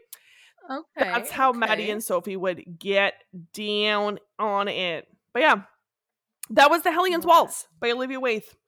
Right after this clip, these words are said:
Speaker 2: And, uh, Waite, I believe is how you say it. Uh, big fan. That's what I read.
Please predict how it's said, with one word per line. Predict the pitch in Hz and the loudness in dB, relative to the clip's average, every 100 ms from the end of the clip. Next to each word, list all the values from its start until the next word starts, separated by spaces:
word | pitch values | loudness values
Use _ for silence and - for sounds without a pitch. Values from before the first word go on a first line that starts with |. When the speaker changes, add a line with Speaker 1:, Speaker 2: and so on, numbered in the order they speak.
| - | -8
Speaker 2:
And, | 220 208 208 | -6 -6 -4
uh, | 196 196 190 180 202 | -2 0 -2 -2 -6
Waite, | 214 - - _ | -10 -12 -20 _
I | |
believe | 202 208 220 | -14 -14 -14
is | |
how | 240 | -16
you | |
say | 240 269 | -12 -12
it. | - _ _ _ _ _ | -12 _ _ _ _ _
Uh, | 196 202 190 - _ | 0 2 0 -4 _
big | 233 - | -10 -8
fan. | 190 165 185 _ _ _ _ _ - | -10 -10 -18 _ _ _ _ _ -16
That's | 285 | -10
what | 381 | -6
I | 427 | -4
read. | 196 190 | -4 -8